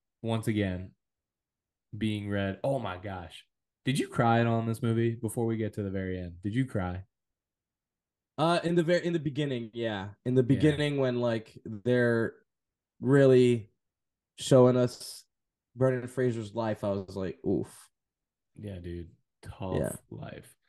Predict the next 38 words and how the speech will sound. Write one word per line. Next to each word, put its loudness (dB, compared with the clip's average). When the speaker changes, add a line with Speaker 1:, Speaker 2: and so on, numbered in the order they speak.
Speaker 1:
There, 0
I 0
Speaker 2:
Tough. 6
Speaker 1:
thi-, -6
I -12
think 2
Speaker 2:
But 8
Speaker 1:
I 2
Speaker 2:
by 8
Speaker 1:
did 6
Speaker 2:
the 8
Speaker 1:
too. 2
Speaker 2:
ending, 10
Speaker 1:
Yeah. 4
Speaker 2:
I, 6
I 4
kinda 0
got 2
a 0
little 0
disillusioned -4
near -2
the -2
sec-, -2
like, -2
near 2
the 0
end -2
of 0
the -4
second -6
act. -8
And 2
it's 2
kinda 4
more 6
like, 2
"Huh?" 2